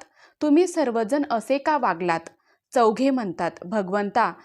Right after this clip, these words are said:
तुमच्यासमोर आम्ही काय बोलणार, म्हणून आम्ही गप्प बसलो." राम म्हणतो, "केवळ माझ्यामुळे तुम्हाला शाप मिळाले आहेत,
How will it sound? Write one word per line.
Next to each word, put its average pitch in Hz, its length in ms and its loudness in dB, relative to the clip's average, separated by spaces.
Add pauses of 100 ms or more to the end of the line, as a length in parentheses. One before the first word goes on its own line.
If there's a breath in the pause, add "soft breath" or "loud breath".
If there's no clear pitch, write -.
(220 soft breath)
तुमच्यासमोर 302 720 0
आम्ही 254 280 -2
काय 233 300 0
बोलणार, 185 460 0 (320 soft breath)
म्हणून 233 280 2
आम्ही 233 260 -2
गप्प 202 360 0
बसलो." 196 540 0 (180)
राम 247 380 2
म्हणतो, 214 560 -2
"केवळ 285 340 4
माझ्यामुळे 254 600 0
तुम्हाला 240 520 -2
शाप 208 380 0
मिळाले 208 380 2
आहेत, 190 420 0